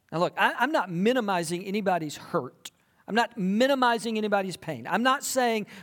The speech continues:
"Well, that's just the way the world is. Deal with it." That's, that's not what I'm saying. I am saying that's the way the world is.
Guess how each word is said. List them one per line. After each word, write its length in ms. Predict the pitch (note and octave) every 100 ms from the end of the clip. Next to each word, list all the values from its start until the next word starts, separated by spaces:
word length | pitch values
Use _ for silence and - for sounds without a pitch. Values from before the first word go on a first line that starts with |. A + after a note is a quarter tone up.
| -
"Well, 80 |
that's 180 | C3 E3+
just 180 | G#3+ -
the 80 | A3
way 100 | A3+
the 80 | A#3+
world 260 | B3+ B3+
is. 440 | C4 B3 A3 G3+ -
Deal 280 | D#3 B3+ A#3+
with 160 | F#3+
it." 160 | G3+ -
That's, 140 | A3
that's 240 | C#4 B3 E4
not 140 | F4
what 60 | D4+
I'm 60 |
saying. 380 | - E4 - - _ _ _ _ _ _ _ _ _ -
I 140 | - G#3+
am 180 | D#4 C#4
saying 460 | F#3+ F3+ F3+ F3+ - _ _ _ _ _ _ _ _ -
that's 220 | B2 -
the 80 | C#3
way 120 | D3
the 100 | C#3+
world 280 | C#3+ C#3 C3+
is. 440 | D3+ G2+ - -